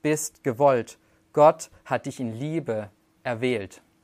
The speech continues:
Wir lesen in Vers fünf, „Und aus Liebe hat er uns schon damals dazu bestimmt, durch Jesus Christus seine Kinder zu werden. Das war sein eigener, gnädiger Wille.“ Gott wollte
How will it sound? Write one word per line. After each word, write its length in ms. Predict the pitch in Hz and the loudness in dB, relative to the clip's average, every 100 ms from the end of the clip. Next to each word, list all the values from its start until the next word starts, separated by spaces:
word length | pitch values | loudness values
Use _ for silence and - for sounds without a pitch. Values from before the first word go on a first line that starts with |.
| _ _ _ _ _ _ _ _ _ _ _ _ _ _ _ _ _ | _ _ _ _ _ _ _ _ _ _ _ _ _ _ _ _ _
Wir 120 | 139 | 0
lesen 260 | 160 202 196 | 2 2 2
in 140 | 156 | -4
Vers 260 | - 143 - | 0 0 2
fünf, 440 | - 202 165 165 - - - | 2 2 2 -8 -18 -14 -4
„Und 200 | 170 170 | -2 2
aus 240 | 156 - | 0 0
Liebe 580 | 175 247 285 180 165 185 - | -4 0 0 4 2 2 0
hat 180 | 165 175 | 2 2
er 80 | 175 | 0
uns 140 | 156 | -4
schon 200 | 165 135 | -4 0
damals 440 | 151 190 220 214 - | 2 2 0 -2 -2
dazu 260 | 185 190 | -4 -6
bestimmt, 580 | 170 - 151 135 117 - | -8 -8 -4 -4 -4 -6
durch 200 | 127 - | -8 -4
Jesus 360 | 165 185 202 - | -4 -4 -6 -6
Christus 580 | 175 165 - 131 - - - | -6 -6 -6 -8 -8 -18 -20
seine 340 | - 143 131 127 | -2 2 2 0
Kinder 420 | - 180 165 123 | -4 -4 0 -2
zu 200 | - 107 | -4 -8
werden. 420 | 107 104 104 107 - _ _ _ | -6 -6 -8 -14 -18 _ _ _
Das 360 | 160 170 170 - | 2 2 2 -4
war 120 | 127 | -4
sein 260 | - 117 - | -4 -10 -6
eigener, 640 | 143 151 143 131 110 113 - | -2 -2 -2 -4 -6 -10 -14
gnädiger 720 | - 123 127 117 110 107 101 104 _ | -6 -2 -2 -4 -8 -10 -12 -14 _
Wille.“ 360 | 117 117 104 107 _ _ _ _ _ _ _ _ _ _ | -8 -6 -8 -12 _ _ _ _ _ _ _ _ _ _
Gott 440 | - 147 151 - - _ | 0 0 0 -6 -20 _
wollte 680 | 113 104 117 113 113 117 107 | -14 -6 -6 -6 -10 -12 -14